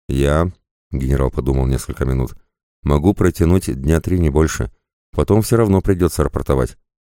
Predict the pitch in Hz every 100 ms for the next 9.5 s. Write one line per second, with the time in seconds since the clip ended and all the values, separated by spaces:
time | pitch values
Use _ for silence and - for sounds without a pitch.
0 | _ _ 82 92 107 123 - 98 - 87
1 | 85 78 - 82 90 92 69 60 - 73
2 | - 82 69 58 _ _ _ - 67 71
3 | 67 64 - - 65 62 - _ _ _
4 | _ _ 71 78 82 82 80 - 101 113
5 | 90 73 69 65 78 82 80 80 80 82
6 | 82 - 80 78 76 85 78 - 73 87
7 | - 67 - 82 101 80 65 69 69 69
8 | 80 95 - 80 - 85 - 76 73 78
9 | - 62 - 60